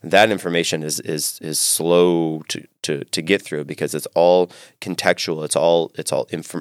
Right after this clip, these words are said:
information based, and it's not a story. So some of the pages I get through, I'm like, "Oh man, okay, I zip through that section." And some of it is like, "Holy cow, I've been reading for an hour and I made it through a page and a half."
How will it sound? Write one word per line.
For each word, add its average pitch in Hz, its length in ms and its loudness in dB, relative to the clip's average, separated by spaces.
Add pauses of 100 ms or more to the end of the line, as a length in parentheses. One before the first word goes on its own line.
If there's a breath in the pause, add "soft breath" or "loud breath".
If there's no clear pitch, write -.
(140)
information 85 1040 -4
based, 80 480 -2 (500 loud breath)
and 80 460 0 (440)
it's - 180 -8
not 85 340 0
a 85 60 0
story. 87 760 -2 (300 soft breath)
So 92 440 2
some 113 300 2
of 101 80 4
the 90 60 0
pages 87 420 0
I 78 80 0
get 85 160 0
through, 90 160 0
I'm 82 100 0
like, 78 140 -4
"Oh 123 160 0
man, 85 220 -4
okay, 87 240 -6
I 80 240 -8
zip 80 260 -2
through 131 220 -2
that 73 200 0
section." 67 360 -4 (360 loud breath)
And 80 140 -10
some 95 160 2
of 90 100 -6
it 80 80 0
is 80 140 0
like, 78 140 0
"Holy 101 240 2
cow, 95 220 -2
I've 80 80 -4
been 80 160 -2
reading 87 220 -2
for 80 140 -6
an 78 60 -4
hour 87 300 2
and 78 100 -4
I 78 40 -2
made 80 180 0
it 85 100 -2
through 82 140 -2
a 73 40 -6
page 87 240 -2
and 73 80 -4
a 76 60 -10
half." - 340 0